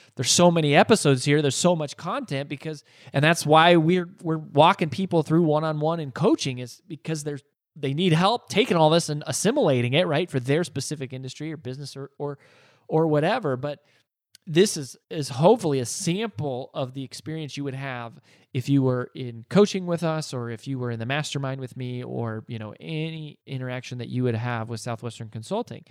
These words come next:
And your writing should be the same way. And our writing should be the same way. We're actually going through this process right now. We're,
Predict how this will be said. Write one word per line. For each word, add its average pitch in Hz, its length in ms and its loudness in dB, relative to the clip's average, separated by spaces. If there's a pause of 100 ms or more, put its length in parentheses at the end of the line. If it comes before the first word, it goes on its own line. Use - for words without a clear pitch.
(480)
And 147 220 4
your 165 300 8
writing 151 880 2
should 131 180 -8
be 135 140 -4
the 127 100 -4
same 127 300 -4
way. 147 340 -2
And 135 140 -4
our 170 200 8
writing 123 380 4
should 117 220 -10
be 120 120 -8
the 113 80 -8
same 110 280 -12
way. 107 180 -14
We're 123 200 2
actually 135 320 0
going 127 280 0
through 131 240 -4
this 120 140 -6
process 123 440 -4
right 113 140 -4
now. 135 220 2
We're, 131 200 -2